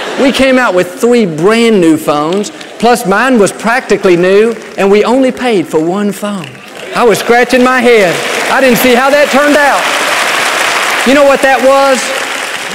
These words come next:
God causing us to be at the right place at the right time.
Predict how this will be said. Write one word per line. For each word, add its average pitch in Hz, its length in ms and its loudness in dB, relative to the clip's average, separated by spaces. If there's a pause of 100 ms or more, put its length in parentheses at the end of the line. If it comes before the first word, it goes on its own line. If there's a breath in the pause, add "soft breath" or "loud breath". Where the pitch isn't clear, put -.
God 214 400 2
causing 208 500 2
us 165 280 0
to 175 100 -2
be 175 160 4
at 170 80 -2
the 165 100 2
right 190 340 0
place 170 420 -2
at 160 120 -4
the 165 80 0
right 170 300 0
time. 165 260 -4